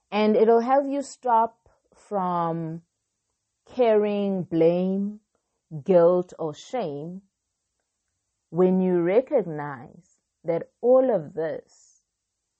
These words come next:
all of this manifestation of your relationship experience where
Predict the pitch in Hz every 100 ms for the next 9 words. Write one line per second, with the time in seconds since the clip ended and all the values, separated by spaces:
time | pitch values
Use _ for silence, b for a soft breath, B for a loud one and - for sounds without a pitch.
0 | _ _ - 240 254 240 202 185 202 202
1 | 180 170 175 - - 208 214 220 143 139
2 | 156 _ _ _ _ - 175 151 160 180
3 | 185 202 202 208 165 160 175 185 196 196
4 | 185 151 - - 202 196 185 190 190 160
5 | 160 160